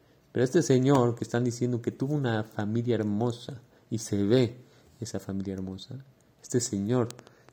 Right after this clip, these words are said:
trabajó esa familia. No de un día para el otro hizo esa familia tan hermosa. Trabajó, se enfocó en formar una familia. Tú ves que de esta persona están diciendo qué bonitas cualidades tenía,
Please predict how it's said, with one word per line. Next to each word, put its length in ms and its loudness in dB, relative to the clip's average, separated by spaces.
trabajó 640 8
esa 180 6
familia. 640 0
No 160 6
de 80 10
un 240 8
día 260 6
para 120 8
el 60 8
otro 260 6
hizo 200 2
esa 200 0
familia 360 2
tan 200 -2
hermosa. 580 -4
Trabajó, 800 2
se 200 -6
enfocó 640 6
en 260 0
formar 300 0
una 160 0
familia. 560 -10
Tú 120 6
ves 200 8
que 100 8
de 180 10
esta 240 6
persona 340 6
están 240 2
diciendo 540 0
qué 160 8
bonitas 480 2
cualidades 580 4
tenía, 540 -4